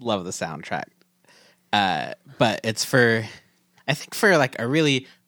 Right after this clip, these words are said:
a, a reason I haven't been able to put together, and I've been thinking about it since I saw the scene in the movie, the, that, uh, car chase that ends with them, uh, crashing into the wall.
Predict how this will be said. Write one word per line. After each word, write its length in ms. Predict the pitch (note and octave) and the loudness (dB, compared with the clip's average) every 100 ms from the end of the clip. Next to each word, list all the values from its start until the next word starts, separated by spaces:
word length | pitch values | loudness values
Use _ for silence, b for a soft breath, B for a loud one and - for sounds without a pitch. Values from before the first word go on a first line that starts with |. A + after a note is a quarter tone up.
| _ _ - | _ _ -4
a, 120 | D#3 | -2
a 80 | D3+ | 0
reason 320 | D#3 G3+ E3 | 0 0 2
I 60 | C3+ | 4
haven't 360 | C#3 D3+ C#3+ | 4 4 2
been 100 | C3 | 0
able 220 | C3 A#2+ A2+ | 2 2 0
to 60 | |
put 180 | A2+ A#2 | -2 -2
together, 320 | - B2 A#2 | 0 2 2
and 80 | G#2+ | 2
I've 80 | G2+ | -2
been 120 | G#2+ | -2
thinking 280 | G#2+ C#3+ C3 | 2 2 2
about 300 | A2+ A2 G#2 | 2 2 2
it 160 | G#2 - | -2 -2
since 420 | - A2 G#2+ - _ | 0 0 -2 -10 _
I 100 | G#2 | -6
saw 260 | G#2 C3 A2+ | 0 2 2
the 80 | G#2+ | 0
scene 220 | - A2+ | -4 -4
in 80 | G#2+ | -2
the 60 | |
movie, 400 | A2 A#2+ A2 F#2+ B B _ | -2 0 0 -4 B B _
the, 200 | A2+ B2 | -2 -2
that, 440 | B2+ A2+ G2+ G2+ - - | 2 2 2 -2 -6 -2
uh, 280 | A2 G#2 G#2+ | 0 0 0
car 220 | C#3 A#2+ | 4 4
chase 300 | - A2 - | 4 2 2
that 120 | A2 | 2
ends 260 | A2+ A2 A2+ | 2 0 0
with 140 | A2+ | 0
them, 360 | A2 G#2 A2 - - | 0 0 -2 -8 -2
uh, 380 | B2 A2 G2+ F#2+ - | 0 2 2 -2 -2
crashing 340 | B2+ A2+ B2 | 2 2 2
into 140 | A2 G#2+ | 0 2
the 80 | G#2 | 2
wall. 440 | A2+ A#2 B2 - | 6 6 4 0